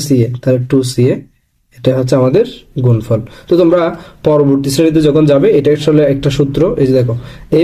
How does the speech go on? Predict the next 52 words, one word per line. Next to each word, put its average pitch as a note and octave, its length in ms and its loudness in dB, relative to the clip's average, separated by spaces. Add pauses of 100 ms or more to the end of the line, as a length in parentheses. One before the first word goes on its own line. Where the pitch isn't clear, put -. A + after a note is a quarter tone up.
plus F3 280 2
b C#3+ 40 2 (120)
plus D#3+ 180 2 (100)
c - 20 -4 (1040)
into E3 200 2 (120)
a - 100 2
plus D3+ 220 2
b - 20 2 (100)
plus D3 220 0
c, - 20 0 (120)
অর্থাৎ C#3+ 180 0 (160)
a - 20 2 (100)
plus D#3 240 2
b C3+ 40 0 (100)
plus D3+ 180 0
c - 20 0 (100)
whole C#3 180 2
square C#3+ 200 0
আর B2 100 -2
কি। F#3+ 60 2 (360)
তাহলে D3+ 160 0 (120)
a D#3 40 4 (100)
plus E3 260 2
b - 20 2 (100)
plus D#3+ 180 2
c - 100 -2
whole C#3 140 0
square C#3+ 180 0
সমান D3 220 2
এটা, B2 120 -6 (540)
এই A#2+ 80 2
যে A2 80 -4 (420)
এটা C3 180 2
সমান D3 220 2
আমরা C3 180 2
হচ্ছে C#3 180 0 (160)
আমাদের C#3 260 2
এতটুকুতে D3 460 -2
আনসার C3 260 2
হয়ে C#3+ 140 2
গেছে। C#3+ 180 0 (1080)
তো - 120 -2
তোমাদের D#3+ 300 2
এটা C#3 160 0
যে D#3+ 80 2
একটা D#3 180 -2
সূত্র D#3+ 240 -2
হবে, E3 180 0
আগে C3+ 160 0
থেকে C#3 160 -2
একটু C3+ 180 -4
just C#3 140 -2